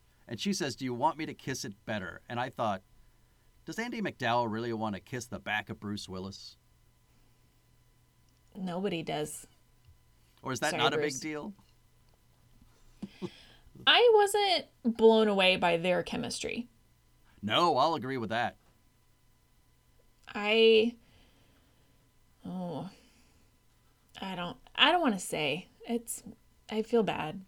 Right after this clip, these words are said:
Speaker 2: thinking what I think.
Speaker 1: No, you don't.
Speaker 2: I'll just say <laughs> that I wasn't impressed by their chemistry, and they both have done better. They've tried.
Speaker 1: I waver. I, I don't think they have the most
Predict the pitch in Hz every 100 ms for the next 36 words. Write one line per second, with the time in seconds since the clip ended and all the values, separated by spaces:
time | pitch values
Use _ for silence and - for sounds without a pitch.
0 | _ - 196 202 185 175 170 170 - 170
1 | 170 185 113 - 85 95 - - - -
2 | - - - 269 311 370 381 311 277 277
3 | 269 - - 208 196 185 202 220 233 247
4 | 240 240 233 233 226 196 185 - 185 151
5 | 165 156 - 196 208 - - - 170 170
6 | - - - - - _ _ _ - _
7 | _ _ _ _ _ _ _ _ _ _
8 | _ _ _ _ _ _ _ _ _ _
9 | _ _ _ _ _ _ _ _ - 294
10 | 285 - 160 - 175 175 180 156 117 104
11 | - 139 - _ _ _ _ _ _ _
12 | _ - 131 214 214 202 160 139 135 147
13 | 117 123 127 127 - -